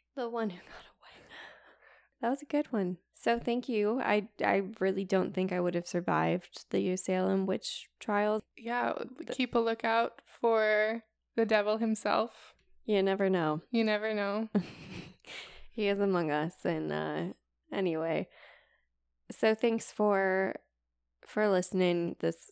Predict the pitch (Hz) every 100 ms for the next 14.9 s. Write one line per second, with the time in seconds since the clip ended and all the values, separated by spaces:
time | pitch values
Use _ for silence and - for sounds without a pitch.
0 | - - 208 202 208 196 185 196 - 185
1 | - 175 175 - - _ - 196 214 320
2 | 185 214 233 202 196 196 - 196 208 226
3 | 196 196 190 196 196 - _ _ - -
4 | 202 196 190 262 254 - 196 180 185 _
5 | _ _ _ _ - 240 240 233 233 240
6 | 226 208 208 202 196 180 - - - 202
7 | 190 220 - - 170 180 247 185 180 190
8 | 294 - _ - 269 403 392 381 381 381
9 | 196 190 240 339 349 - - 240 - 247
10 | 247 _ - _ 254 254 247 254 262 254
11 | - 233 233 233 247 254 - - 226 220
12 | 226 220 214 214 240 240 247 247 240 226
13 | 220 214 - 214 214 220 233 247 - -
14 | 254 247 262 269 277 226 220 214